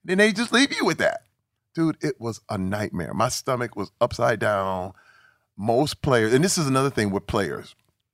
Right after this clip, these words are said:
and with sports and, and in general, is when you say it's the pinnacle, the sport, you, and when you are great,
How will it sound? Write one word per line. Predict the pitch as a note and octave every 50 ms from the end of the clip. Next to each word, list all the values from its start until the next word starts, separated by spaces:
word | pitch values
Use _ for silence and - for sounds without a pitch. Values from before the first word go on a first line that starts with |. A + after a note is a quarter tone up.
| _ _ _ _
and | - G#2+ G#2+ G#2 G#2+ A2+
with | C3 C3+ C3+ -
sports | - - - A#2+ F2 B1+ - - - - -
and, | - G#2 F#2 -
and | A#2 G#2 G2 F#2 -
in | - G2 F#2
general, | E2 G2 G2+ G2+ F2+ D#2+ C#2+ C#2 - - _ _ _ _ _ _ _ _ _ _ _ _ _
is | A#2+ A#2 A#2 A2+ A2 A2 A2 A2 A2 G#2+ - - - - _ _ _ _ _ _ _ _ _ _ _ _ _ -
when | A#2+ A#2+ A#2
you | A#2
say | A#2+ - F#3 E3+
it's | D3+ -
the | - -
pinnacle, | D#3+ C#3 C3 - - F#2+ F#2 F2 - _ _ _ _ _ _
the | - A#2 -
sport, | - - - - - F3 G3 G3 D#3+ - - _ _ _ _ _ _ -
you, | D3 C3 D3 F#3+ G#3+ G#3+ G#3+ G#3+ G#3 G3 - C#3+
and | C3+ C#3+
when | D3 D3 D3+
you | D#3+ F3+ G3+ G#3+ A3 G#3+ - - _ -
are | C3 C3+ C3+ A#2
great, | F#2+ F2+ - A#2 A#2 A#2 G#2 - - - - - -